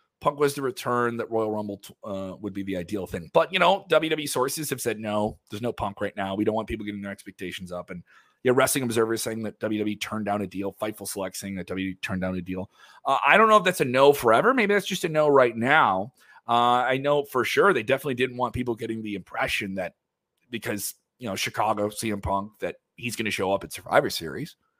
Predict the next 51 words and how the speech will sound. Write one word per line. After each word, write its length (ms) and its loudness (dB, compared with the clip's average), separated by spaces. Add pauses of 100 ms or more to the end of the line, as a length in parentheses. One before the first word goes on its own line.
(400)
Uh, 200 -2
so 160 -6
that's 260 4
worth 220 0
noting. 300 -14 (800)
Um, 600 -4 (960)
Ozzy 280 -4
saying, 180 -10
"Is 340 -2
Rhea 200 6
Ripley 280 2
gonna 160 0
get 160 -4
stripped 260 -4
of 60 -8
her 100 -4
title?" 380 -6
I 80 4
don't 180 -2
think 160 -14
so. 240 -4
Rhea 220 -2
Ripley's 280 -6
so 160 -2
popular, 520 -6
so 540 0
immensely 600 -6
popular 480 -8
right 220 -10
now. 260 -16 (400)
Uh, 140 -6
we 80 2
have 60 0
some 140 -4
new 220 2
video 280 2
reels 340 0
up 120 -18
on 40 -12
our 100 -12
Instagram 380 -12
with 100 -20
her 140 -16
as 100 -18
well. 160 -10
I 60 -12
don't 180 -10
think 100 -20
that's 140 -20
gonna 140 -20
happen. 240 -20